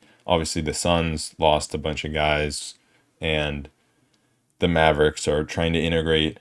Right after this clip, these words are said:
Kyrie. So I, I really do think there's something to be said for the Kings' continuity, because even if it only takes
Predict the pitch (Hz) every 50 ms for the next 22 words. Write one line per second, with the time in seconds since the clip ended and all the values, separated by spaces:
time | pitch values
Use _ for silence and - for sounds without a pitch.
0 | _ _ - - - 71 73 80 98 117 117 113 113 113 107 - _ _ _ _
1 | _ _ - - 113 101 90 87 85 82 80 80 - _ _ _ _ _ _ _
2 | _ _ _ _ _ _ _ _ _ _ _ _ - - 92 90 - - - 87
3 | 92 87 101 104 104 95 87 92 90 82 - 87 82 76 80 78 78 - 80 78
4 | 76 76 78 67 - 69 65 - - - 67 65 - - 85 82 78 76 - 82
5 | 80 73 - - - - 78 71 55 - 76 73 71 67 67 67 - - - _
6 | _ _ _ _ _ _ _ _ _ _ _ _ _ _ _ _ _ _ - -
7 | 101 90 - 104 101 95 107 107 123 123 135 131 120 123 113 95 - - 90 95
8 | 95 90 85 - - - 85 80 87 82 - - - - -